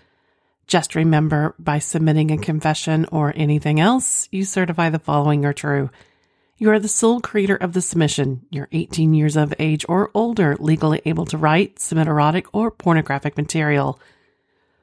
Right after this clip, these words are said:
Stories including bestiality, incest, incest fantasies, underage role play, rape, sex, rape fantasies, or other non-consensual content or racial slurs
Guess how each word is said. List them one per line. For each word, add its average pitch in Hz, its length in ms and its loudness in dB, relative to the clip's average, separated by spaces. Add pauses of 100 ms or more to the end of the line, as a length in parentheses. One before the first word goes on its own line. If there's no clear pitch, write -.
Stories 262 380 0
including 247 400 4
bestiality, 180 640 2 (100)
incest, 180 500 0
incest 139 400 -2
fantasies, 165 500 0
underage 220 540 -2
role 208 300 2
play, 147 300 0
rape, 135 300 -2
sex, - 540 -2
rape 151 240 -2
fantasies, 185 600 0 (420)
or 220 200 2
other 247 400 2
non-consensual 196 840 2
content 208 560 0 (320)
or 147 80 -4
racial 131 300 -2
slurs 180 580 0